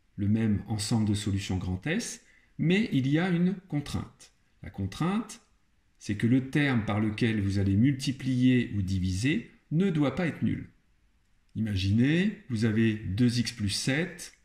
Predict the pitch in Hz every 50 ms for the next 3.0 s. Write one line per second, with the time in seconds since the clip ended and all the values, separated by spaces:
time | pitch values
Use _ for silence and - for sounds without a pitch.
0 | _ _ _ _ _ _ - 123 120 107 110 120 113 113 110 104 101 101 - -
1 | 113 110 107 104 104 101 104 - _ _ _ _ _ _ _ - - - 117 107
2 | 98 98 98 92 - - 107 104 104 110 117 135 156 180 226 226 - - - -